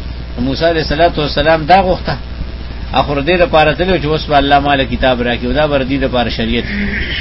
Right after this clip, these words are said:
دا به د دې دپاره نظام حیات وي. د دې په کور کې به تورات وي، د دې په جومات کې به تورات وي،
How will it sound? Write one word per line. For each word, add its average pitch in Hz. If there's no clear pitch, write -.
دا 143
به 147
د 147
دې 165
دپاره 139
نظام 131
حیات 131
وي. -
د 123
دې 160
په 156
کور 165
کې 147
به 143
تورات 135
وي، -
د -
دې 147
په 139
جومات 147
کې 151
به 135
تورات 127
وي، -